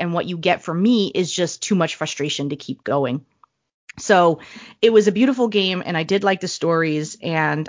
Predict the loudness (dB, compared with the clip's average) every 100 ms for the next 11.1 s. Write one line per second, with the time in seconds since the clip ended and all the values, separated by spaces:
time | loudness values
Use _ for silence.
0 | -2 0 0 -2 -4 -4 -4 -4 -4 -6
1 | -6 0 0 0 -4 -4 -4 -4 -10 -4
2 | -4 -2 -4 -4 -2 -4 -2 -2 -4 -4
3 | 0 2 2 0 0 0 2 2 0 -2
4 | -2 -2 0 0 2 0 2 2 2 -2
5 | -6 -16 -20 -6 -2 4 6 6 4 -2
6 | -4 -4 -2 -2 -2 -4 -4 -2 -2 -2
7 | 2 0 0 -8 -20 -10 0 2 2 -2
8 | -6 -4 -2 -2 -2 -4 -4 -6 -8 -16
9 | _ -8 -6 -4 0 2 2 0 -2 -2
10 | -4 -4 -14 -20 -20 -20 -4 0 2 2
11 | 0